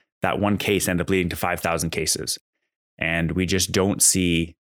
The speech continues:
we just don't see that, um, we don't see that with most flus. We don't see one person having the capacity to cause that much of a domino effect. And even now, we're, the stories we're hearing about in Ottawa in our public health, um, where they're always talking about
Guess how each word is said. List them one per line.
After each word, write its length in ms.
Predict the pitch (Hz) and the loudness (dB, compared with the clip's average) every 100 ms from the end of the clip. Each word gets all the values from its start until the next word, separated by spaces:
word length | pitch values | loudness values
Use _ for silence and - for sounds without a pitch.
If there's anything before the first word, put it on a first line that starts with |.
| - | -4
we 100 | 92 | 0
just 180 | 104 - | 0 2
don't 240 | 104 - | 0 2
see 460 | - - 82 101 107 | 0 2 2 2 0
that, 440 | 110 110 - - - _ | 0 -2 -4 -8 -20 _
um, 480 | 92 87 82 82 - _ _ - - - _ _ | -2 0 0 -2 -6 _ _ -12 -12 -14 _ _
we 80 | 104 | 0
don't 140 | 107 87 | 2 2
see 120 | 101 | 2
that 140 | 82 | 2
with 120 | 87 | 0
most 220 | 92 85 - | 0 0 0
flus. 340 | 82 92 107 | 0 0 0
We 60 | 92 | 0
don't 160 | 95 | 2
see 120 | - | 2
one 240 | 85 90 90 | 2 0 0
person 300 | 87 - 98 | 0 0 0
having 220 | 90 87 | 0 -2
the 80 | 85 | -4
capacity 420 | - 85 - 90 | -4 -4 -2 -2
to 80 | - | -2
cause 320 | - 85 82 | -2 -2 -2
that 200 | 85 - | -2 -2
much 220 | 90 - | -2 -2
of 80 | - | -4
a 40 | |
domino 380 | 80 80 95 104 | -2 -2 0 0
effect. 440 | 104 117 120 - - _ _ _ _ | -2 -2 -4 -8 -20 _ _ _ _
And 480 | 104 92 85 85 82 - _ 120 | -2 0 0 -2 -4 -10 _ 0
even 240 | 117 131 | 4 4
now, 240 | 110 101 | 4 2
we're, 160 | 87 92 | 0 0
the 160 | - 95 | -2 0
stories 260 | 110 110 | 2 2
we're 80 | 101 | 2
hearing 200 | 101 95 | 0 2
about 200 | 90 85 | 0 0
in 100 | 87 | 0
Ottawa 400 | 90 101 92 87 - | 0 2 2 0 -2
in 320 | 92 87 85 | -2 -2 -2
our 200 | - 90 | -4 -4
public 300 | 87 - 92 | -4 -4 -4
health, 340 | - 92 - - - | -2 -4 -6 -12 -6
um, 420 | - - - 135 _ _ - - _ _ - | -4 -4 -6 -10 _ _ -18 -18 _ _ -4
where 100 | 95 | 2
they're 120 | 101 | 4
always 180 | 107 - | 4 4
talking 300 | 98 95 98 | 0 2 2
about 300 | 92 85 | 2 0